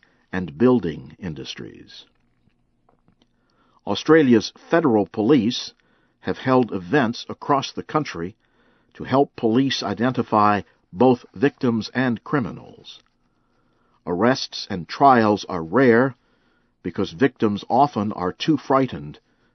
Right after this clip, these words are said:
to report the crime. They fear expulsion from the country and harm to their family members. Amnesty International says the North Atlantic Treaty Organization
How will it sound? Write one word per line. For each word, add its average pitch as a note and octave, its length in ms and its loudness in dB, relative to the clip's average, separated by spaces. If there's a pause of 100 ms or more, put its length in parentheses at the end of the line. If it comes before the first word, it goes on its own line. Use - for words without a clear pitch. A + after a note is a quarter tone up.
(120)
to F#2+ 120 -4
report F#2 460 -4
the - 80 -20
crime. B1+ 580 -6 (1040)
They D#3 120 -8
fear F#2+ 360 0
expulsion F2 840 -2
from F2+ 200 -10
the - 100 -12
country G#2 460 -4 (440)
and E2 180 -12
harm E2+ 500 -6
to E2 160 -8
their D2+ 360 -6 (520)
family C#2 400 -2
members. - 640 -18 (1600)
Amnesty A#2 520 2
International A2 760 0
says A2 400 0
the G#2+ 120 -4
North B2 320 0
Atlantic A2+ 560 -2
Treaty D#3+ 420 -2
Organization F#2 920 -2